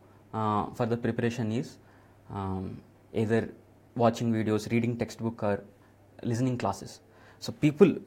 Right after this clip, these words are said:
people always, most of the people always do mistake is that they don't even listen to class, they don't actually read the textbook clearly. That's a, the large part of the preparation, large chunk of it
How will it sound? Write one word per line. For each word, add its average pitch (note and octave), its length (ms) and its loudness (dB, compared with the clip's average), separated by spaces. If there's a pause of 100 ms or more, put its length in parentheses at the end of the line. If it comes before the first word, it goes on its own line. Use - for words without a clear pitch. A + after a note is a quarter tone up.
(160)
people E3+ 280 6
always, D3+ 580 4
most B2+ 300 -2
of D3+ 60 0
the D3+ 60 -2
people C3+ 280 -2
always B2 340 2
do A#2+ 220 -2
mistake A#2+ 400 -4
is A2 260 0 (420)
that A2 160 -4 (180)
they B2+ 120 2
don't C#3 240 0
even C3 440 0
listen B2 280 0
to A#2+ 100 -2
class, G#2+ 240 2
they A2 140 -2
don't B2 320 -2 (120)
actually A#2+ 320 -2
read A#2 200 0
the A#2+ 80 -2
textbook A#2 400 -8
clearly. G2+ 400 -2 (480)
That's B2 180 -2
a, C#3 100 -4 (440)
the C#3 340 6
large C3+ 420 8
part D#3 220 8
of D#3 160 -2
the D3+ 300 4 (520)
preparation, C#3+ 640 2 (180)
large B2+ 380 4
chunk C#3 280 0
of D3 160 0
it C#3+ 180 -4